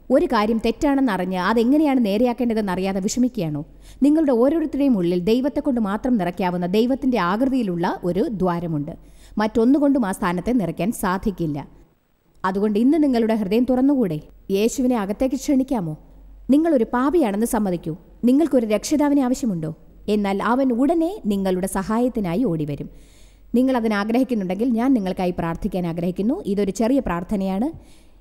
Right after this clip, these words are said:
ഇത് നിങ്ങളുടെ ജീവിതത്തെ മാറ്റും. പിതാവേ, ഞാൻ അങ്ങയെ സ്നേഹിക്കുന്നു. യേശുവേ, ഞാൻ അങ്ങയെ വിശ്വസിക്കുന്നു. എനിക്കങ്ങയെ വേണം.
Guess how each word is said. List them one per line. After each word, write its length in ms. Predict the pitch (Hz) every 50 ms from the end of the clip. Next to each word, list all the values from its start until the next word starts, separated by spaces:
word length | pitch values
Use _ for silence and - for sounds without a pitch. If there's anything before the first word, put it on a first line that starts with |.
| - -
ഇത് 240 | 262 285 277 349 277
നിങ്ങളുടെ 340 | 233 208 202 190 180 180 180
ജീവിതത്തെ 960 | 185 175 180 240 285 330 294 320 208 196 151 - 185 214 403 508 - - - - - -
മാറ്റും. 600 | 180 190 185 175 175 175 175 - - - - - - - - - - - - - - - - - - - - _ _ _ - -
പിതാവേ, 320 | 202 190 185 180 190 190
ഞാൻ 220 | 196 190 196 196
അങ്ങയെ 160 | 190 190 196 190
സ്നേഹിക്കുന്നു. 640 | - 202 175 170 175 233 233 247 311 359 - - - - - - - - - - _ - _ - - - - - - - - - - - - - - - - - - - 226
യേശുവേ, 400 | 226 247 269 - - 233 214 208
ഞാൻ 240 | 208 214 220 233 226
അങ്ങയെ 260 | 202 196 190 190 190
വിശ്വസിക്കുന്നു. 640 | 185 214 - 262 240 - 233 - 175 160 160 165 165 - - - - - - - - - - - - - - - - - - - - - - - - - - - 233
എനിക്കങ്ങയെ 560 | 254 269 311 254 - 269 208 196 196 202 196
വേണം. 320 | 180 170 165 165 156 151